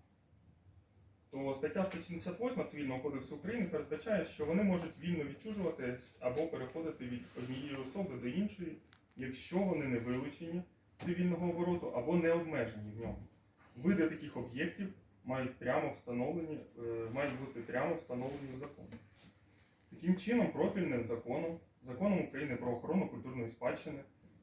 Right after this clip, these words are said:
визначено єдиного власника пам'яток археології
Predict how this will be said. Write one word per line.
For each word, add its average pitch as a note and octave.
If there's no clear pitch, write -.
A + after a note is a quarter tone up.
визначено G#3+
єдиного F3+
власника E3+
пам'яток -
археології B2